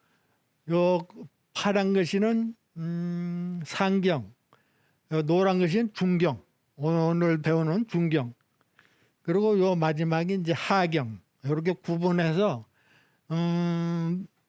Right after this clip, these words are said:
볼 수도 있어요. 그래서, 아, 이, 저, 상경은 하늘, 천도,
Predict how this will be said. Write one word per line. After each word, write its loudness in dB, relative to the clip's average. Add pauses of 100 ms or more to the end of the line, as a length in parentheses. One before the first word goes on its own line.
(300)
볼 2
수도 -2
있어요. -2
그래서, -4 (560)
아, -6
이, -2 (1800)
저, 2 (420)
상경은 0 (160)
하늘, 0 (320)
천도, 0